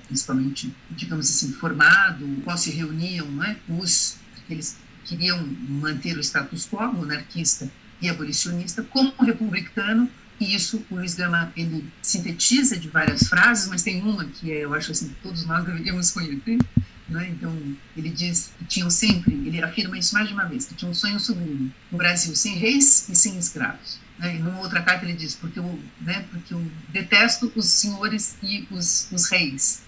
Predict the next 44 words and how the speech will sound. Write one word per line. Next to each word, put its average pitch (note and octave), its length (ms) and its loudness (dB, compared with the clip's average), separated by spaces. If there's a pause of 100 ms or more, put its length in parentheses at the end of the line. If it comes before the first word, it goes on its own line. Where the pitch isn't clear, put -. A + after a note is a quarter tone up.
não E3+ 160 0
é? G#3 200 2 (100)
E G#3+ 80 4
ele A3+ 140 6
também A#3 300 4
era A#3+ 80 6
uma A#3 140 8
figura, A#3 640 2 (180)
você E3+ 280 2
falou F3+ 200 -6
das F3 180 -2
instituições E3+ 520 -2
da D#3+ 100 -2
época, F3+ 540 -2 (200)
o G3+ 120 -2
Luiz A3+ 240 4
Gama, G#3+ 180 0
ele A3+ 120 2
faz C4+ 220 0
parte B3+ 420 4
de E3+ 100 -6
uma, D#3+ 320 2
de C#3+ 100 -8
uma F3 140 -2
corrente, G#3+ 840 -2 (160)
é, D#3+ 60 -8
republicana, G#3 960 2 (220)
não D#3 160 -10
abolicionista, D#3 560 -6
mas E3 180 0
republicana F3+ 1040 0
e F3+ 60 -6
também E3+ 320 -4
maçônica, E3+ 600 -2
ele E3+ 220 -4 (100)
foi D#3 120 -6
um - 20 -8
maçom E3+ 560 -2 (140)
em A#3 80 -2
São F3 220 0
Paulo, F3+ 300 -2
de E3 140 -4
linha E3 200 -4
progressista, F#3 720 -2